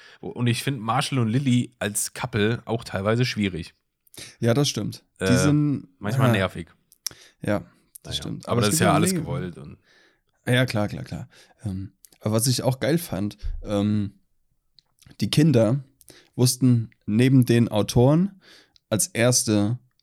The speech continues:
Speaker 2: wie die Folge, also wie How I Met Your Mother ausgeht.
Speaker 1: Die da auf der
Speaker 2: Weil
Speaker 1: Couch sitzen, oder was?
Speaker 2: Die immer auf der Couch sitzen, ja. Und Teds Kinder halt.
Speaker 1: Ja.
Speaker 2: Ähm, weil die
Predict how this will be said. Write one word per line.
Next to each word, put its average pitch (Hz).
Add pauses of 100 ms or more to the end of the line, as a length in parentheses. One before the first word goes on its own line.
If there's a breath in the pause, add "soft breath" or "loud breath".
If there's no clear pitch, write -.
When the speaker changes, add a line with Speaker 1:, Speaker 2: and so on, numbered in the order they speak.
(120)
Speaker 2:
wie 131
die 123
Folge, 113
also 110
wie 127
How 117
I 117
Met 110
Your 110
Mother 107
ausgeht. 113 (640 soft breath)
Speaker 1:
Die 98
da 90
auf 87
der 107
Speaker 2:
Weil 90
Speaker 1:
Couch 123
sitzen, 87
oder 82
was? 104 (240)
Speaker 2:
Die 117
immer 120
auf 117
der 113
Couch 120
sitzen, 95
ja. 98 (260)
Und 104
Teds 110
Kinder 113
halt. 104 (140)
Speaker 1:
Ja. 82
Speaker 2:
Ähm, 110 (340)
weil 117
die 143